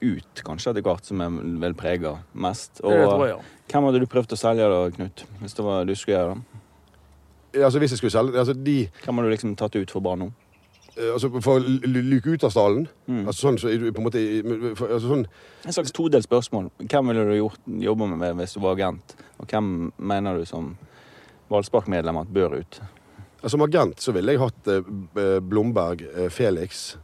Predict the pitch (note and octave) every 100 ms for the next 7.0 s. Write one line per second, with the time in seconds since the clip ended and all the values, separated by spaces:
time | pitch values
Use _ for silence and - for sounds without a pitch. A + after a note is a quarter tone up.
0 | - _ _ _ _ _ - F#2 F#2 F2+
1 | F2 F2 F2 E2+ E2+ E2+ E2+ E2 E2 D#2+
2 | D2 - G#2 F#2+ F2+ F2 E2+ E2+ E2 D#2+
3 | D#2 D2 D2 - - - _ _ _ _
4 | _ _ _ - E2 D#2+ G2 A#2+ D#3 B2
5 | B2+ A#2 A#2 F2+ E2+ B2+ A2+ G#2+ G#2 A2
6 | A2 A2+ G2 F2+ F#2+ B2 G#2+ G#2 G#2 G2+